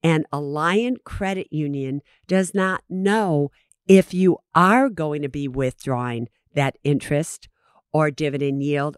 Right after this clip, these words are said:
or if you're just going to leave it in there. If you just leave your dividend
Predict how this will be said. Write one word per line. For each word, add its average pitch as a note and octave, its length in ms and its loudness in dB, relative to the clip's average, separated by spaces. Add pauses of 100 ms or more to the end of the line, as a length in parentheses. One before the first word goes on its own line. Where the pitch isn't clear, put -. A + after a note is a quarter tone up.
or D3 200 0
if C#3+ 160 -4
you're C#3 180 0
just D#3+ 520 -2 (140)
going C3+ 240 0
to C3 80 -4
leave D3 340 -2
it D3+ 180 -8 (220)
in D#3+ 220 4
there. A2 340 -4 (1160)
If B3 460 4 (220)
you F3+ 260 2
just F#3 520 -2 (180)
leave E3 800 2 (300)
your D#3+ 360 6 (240)
dividend D3 640 0